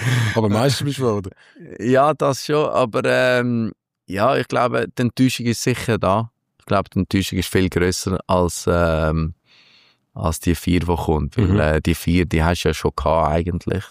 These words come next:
Speaker 1: Also Meister bist du ja schon gewesen und hast ja ziemlich, äh, gefeiert. Ich kann mich erinnern, zumal mit dem F C Z haben wir ja schon gefeiert gehabt. Und dann musst du nochmal feiern und die zweite vier ist nie wie, wie das erste Mal, wenn's grad
Speaker 2: Ja.
Speaker 1: passiert. Und ich glaube, ähm, ja,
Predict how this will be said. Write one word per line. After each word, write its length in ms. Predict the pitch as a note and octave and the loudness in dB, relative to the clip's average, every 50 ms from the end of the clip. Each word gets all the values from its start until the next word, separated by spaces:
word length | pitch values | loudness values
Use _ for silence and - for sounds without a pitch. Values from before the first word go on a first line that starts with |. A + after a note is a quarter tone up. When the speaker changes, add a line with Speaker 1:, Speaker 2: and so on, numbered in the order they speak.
| _ _ | _ _
Speaker 1:
Also 220 | - - F#2 E2+ D#2+ | -8 -8 -4 -2 0
Meister 380 | D#2 D#2 D#2+ E2+ - - - | 0 2 0 0 -2 -4 -6
bist 240 | D#2+ - E2+ - - | -4 -4 -4 -4 -2
du 60 | - | -4
ja 40 | D#2+ | -4
schon 140 | - - E2 | -2 -2 -4
gewesen 400 | - - - - F2 F2 F2+ F2+ | -4 -4 -4 -2 0 2 2 2
und 220 | D#2+ D#2 D#2 - - - - - - - - - | 0 0 -2 -4 -6 -14 -20 -20 -20 -20 -20 -10
hast 180 | - - F2 E2 | -4 -2 -2 0
ja 80 | F2 E2+ | 0 -2
ziemlich, 480 | - - F2+ E2+ F2 E2+ F2 E2+ E2+ | 0 0 0 2 2 2 2 2 2
äh, 480 | E2+ E2 D#2+ D#2+ D#2+ E2 E2 D#2+ E2 E2 | 2 2 2 2 2 2 2 0 0 -2
gefeiert. 460 | - - - E2 E2 F2 E2+ F2 - | -4 -4 -4 0 0 2 0 0 -2
Ich 80 | - - | -2 -4
kann 100 | - D#2+ | -2 0
mich 140 | E2+ E2 - | -2 0 0
erinnern, 340 | D#2 D#2 E2+ F2 E2+ E2 - | 0 0 2 2 0 -2 -2
zumal 220 | - F2 E2 E2 | -2 0 0 2
mit 140 | E2 E2+ - | 0 0 0
dem 100 | - E2 | 0 0
F 180 | D#2 E2 E2 - | 0 0 -2 -4
C 120 | - - | -8 -6
Z 240 | - F2+ D#2+ - - | -2 -2 -2 0 0
haben 140 | E2+ D#2+ D#2+ | 0 2 2
wir 80 | E2 | 2
ja 120 | D#2+ D#2+ D#2 | 2 0 0
schon 180 | - - E2+ | 0 -4 -4
gefeiert 380 | - - - F2 F2 E2+ F2 - | -4 -2 -2 0 2 2 0 -2
gehabt. 280 | - - F2+ F2 - - - - - - - - | 0 0 0 0 0 -4 -18 -20 -20 -20 -10 -6
Und 120 | F#2 F2 | -2 0
dann 80 | F#2+ F#2 | 2 2
musst 140 | F#2 F2+ - | 0 0 0
du 40 | F#2 | -2
nochmal 240 | F#2 F#2 F#2+ F#2 | 0 2 0 0
feiern 360 | - - F#2 F2+ F#2 F#2+ F#2+ F#2+ | -2 -2 0 0 2 2 2 2
und 160 | F2+ D#2+ - | 0 0 -2
die 80 | F2+ | -4
zweite 420 | D#2 - - E2+ F2 G2 F2+ - F2+ | -4 0 0 0 0 0 -2 -4 -6
vier 220 | - - G2 F#2+ F2 | -2 0 0 0 0
ist 140 | E2 - | -2 -2
nie 380 | G2+ G2+ A2 A#2 A#2+ A#2 A#2 A2 | -2 0 2 2 2 2 2 2
wie, 340 | A2+ A2+ A2+ A2+ A2+ A2+ G#2 | 4 4 4 4 4 2 0
wie 60 | A2 | 0
das 100 | A2 - | -2 -2
erste 280 | A#2 A2 A2 - - A2+ | -2 -2 -2 -2 -2 0
Mal, 160 | G#2+ G#2+ A2 A2+ | 2 2 2 0
wenn's 160 | A2 - - | 0 -2 -2
grad 160 | - A2 G#2 - | -2 -2 0 0
Speaker 2:
Ja. 60 | - | -2
Speaker 1:
passiert. 280 | G#2+ A#2+ A2+ A2+ A2+ - _ - - - - - - - - - - | 0 2 2 2 2 0 _ -10 -20 -20 -20 -20 -20 -20 -20 -16 -6
Und 160 | - G#2 G#2+ | 0 2 2
ich 80 | A2 - | 2 2
glaube, 400 | - A2 G#2 G2+ A2+ A2+ G#2+ G#2+ | 0 0 2 2 2 2 2 2
ähm, 520 | G2+ G2+ G2 F#2+ F#2+ F#2 F#2 F#2 F2+ E2+ - _ _ _ _ _ - | 2 2 2 2 2 2 2 0 -2 -2 -4 _ _ _ _ _ -4
ja, 260 | E2 D#2 D#2+ F2 E2+ | 0 2 2 2 0